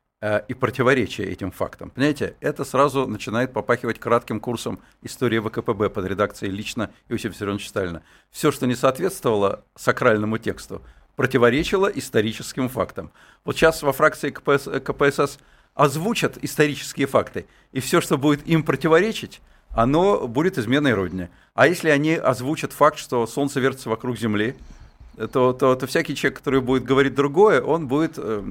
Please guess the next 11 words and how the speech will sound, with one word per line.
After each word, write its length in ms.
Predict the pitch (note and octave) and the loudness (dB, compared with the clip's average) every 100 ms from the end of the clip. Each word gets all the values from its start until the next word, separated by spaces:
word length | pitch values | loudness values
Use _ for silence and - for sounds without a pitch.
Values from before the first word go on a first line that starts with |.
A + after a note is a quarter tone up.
| G2 | -10
изменником 520 | - G2+ C3+ C#3 B2+ G#2+ | -8 -2 0 0 -2 0
Родины, 400 | A2+ B2+ C#3 C3+ - - | 0 0 -2 -6 -16 -4
нарушителем 560 | B2 B2 D3+ C#3 B2 | -2 0 -2 -2 -2
советских 480 | A#2 A#2 A#2 - - - _ - | 0 0 0 -8 -16 -20 _ -6
и, 200 | B2+ B2 | 0 0
и 100 | A#2 | 4
российских 500 | A#2+ A#2 A#2+ - F#2+ | 2 2 -6 -8 -4
законов 400 | A2 A2 C#3 C#3 | -4 -2 -2 -2
и 60 | G#2+ | -2
так 180 | A2 | -2
далее. 280 | G2+ G2+ G2+ | 0 -2 -4